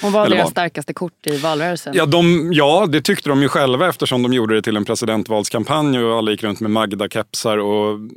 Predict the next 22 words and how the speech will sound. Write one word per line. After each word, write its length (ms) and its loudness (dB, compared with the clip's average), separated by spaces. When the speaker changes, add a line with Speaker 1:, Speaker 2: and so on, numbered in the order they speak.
Speaker 2:
man 120 -2
lyfte 260 -4
hela 220 -2
tiden 240 -2
fram 320 -2
och 100 -4
har 120 2
ju 80 2
fortsatt 600 -4
även 300 -2
efter 300 -4
valet 300 -2
att 200 -6
lyfta 360 -6
fram 560 -4
just 260 -6
Magdalena 420 0
Andersson, 500 -2
den 140 -2
egentliga 380 -4
statsministern, 840 -4
ehm, 840 -4